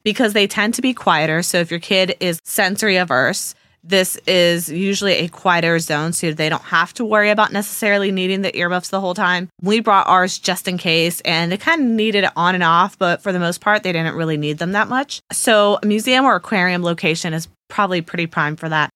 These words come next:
Go as soon as they open. So for us, the aquarium was probably a little over an hour away from us, so we had to essentially commute there. So what we did is we woke up with enough time to make sure that when we arrived there, the doors would just be opening.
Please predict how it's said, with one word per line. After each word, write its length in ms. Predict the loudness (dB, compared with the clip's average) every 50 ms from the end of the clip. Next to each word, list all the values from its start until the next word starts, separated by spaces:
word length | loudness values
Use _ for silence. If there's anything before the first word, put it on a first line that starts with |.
| -12 -10 -2
Go 420 | 0 2 4 4 4 2 2 0 0 0
as 340 | 2 2 4 2 2 0 -2
soon 600 | -4 -2 -2 -2 2 2 2 2 2 0 -2 0
as 240 | 0 0 0 0 -2
they 220 | -2 -2 -2 0
open. 460 | -2 -4 -4 -4 -6 -6 -6 -6 -8 -8
So 260 | -4 -2 -2 -2 -2
for 200 | -2 -2 -2 0 2
us, 380 | 2 2 2 2 -2 -6 -12 _ -4
the 100 | -2 -2
aquarium 480 | -2 0 0 2 4 4 4 4 4 2
was 120 | 0 -2 -2
probably 300 | -2 0 2 2 4 2
a 60 | 0 0
little 200 | 0 2 2 2
over 320 | 2 0 0 0 2 2
an 80 | 2 4
hour 260 | 4 2 2 2 2
away 260 | 2 2 2 2 0
from 240 | 0 -2 -2 0 2
us, 260 | 2 2 2 0 -2
so 380 | -4 -2 0 2 2 2 0 0
we 180 | 0 -2 -2
had 240 | 0 0 0 -2 -2
to 220 | -4 -4 -4 -4 -6 _ -8
essentially 360 | -4 -2 -2 -2 -2 -2 -4
commute 380 | -4 -4 -4 -2 0 0 0 0
there. 240 | 0 2 2 2 0
So 200 | 0 -2 0 0
what 140 | 2 0 0
we 100 | 0 -2
did 320 | 0 2 2 2 2 0 -2
is 280 | -2 -2 0 -2 -4 _ _ _ _ _ _
we 100 | -4 -2 0
woke 300 | 2 2 2 2 2 2
up 240 | 2 2 2 0 -2
with 140 | -4 -2 0
enough 260 | 0 0 0 -2 -4
time 480 | -8 -4 -2 2 2 2 2 0 -2 -2
to 100 | -4 -2
make 200 | 0 0 -2 -2
sure 220 | -2 -2 -2 -2
that 220 | 0 0 -2 -2 -2
when 160 | -4 -4 -4
we 120 | -4 -4 -2
arrived 680 | -2 -2 -4 -2 0 2 2 2 2 0 -2 -4 -6
there, 220 | -4 -2 -2 -2 -4
the 80 | -6
doors 340 | -6 -4 -2 0 0 -2 -2
would 140 | -4 -6 -4
just 220 | -4 -4 -4 -4
be 140 | -6 -4 -2
opening. 480 | 0 -2 -2 -2 -6 -6 -6 -6 -6